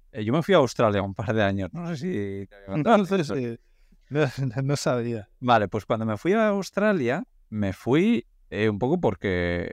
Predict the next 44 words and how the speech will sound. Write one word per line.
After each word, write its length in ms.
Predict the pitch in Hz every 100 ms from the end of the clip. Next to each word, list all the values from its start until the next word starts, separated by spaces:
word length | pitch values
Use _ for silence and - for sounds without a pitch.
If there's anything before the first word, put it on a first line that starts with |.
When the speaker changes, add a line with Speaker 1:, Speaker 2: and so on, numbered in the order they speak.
| -
Speaker 1:
está 320 | 82 - 92
con 100 | 104
una 140 | 127
chica 320 | 143 220 214 196
y 60 |
buscamos 400 | 117 101 113 120
un 80 | 127
sitio 240 | 131 135
para 200 | 151 110
irnos 280 | 104 131 117
juntos. 460 | - 101 90 - - _ _ _ -
Lo 140 | 139
normal 460 | 147 170 220 226 196
y 60 |
lo 100 | 175
que 80 | 170
hubiese 180 | 196 185
hecho 220 | 185 190
todo 140 | 190 185
el 80 |
mundo 180 | 185 190
es 40 | 165
lo 100 | 147
que 80 | 156
tú 100 | 165
dices, 280 | 160 120 107
irse 200 | 151 180
a 20 |
vivir 180 | 170 170
juntos, 460 | - 160 147 98 -
a 40 |
la 60 | 104
misma 280 | 113 110
casa 480 | 101 143 135 127 131 - _ _ -
y 100 | 117
todo 160 | 131
igual. 260 | 120 123 120 _ _ _
Pues 120 | 107
nosotros 260 | 113 156 196
nos 160 | 175
fuimos 220 | - 196
a 80 | 165
casas 280 | - 160 202
diferentes 460 | 127 - 123 185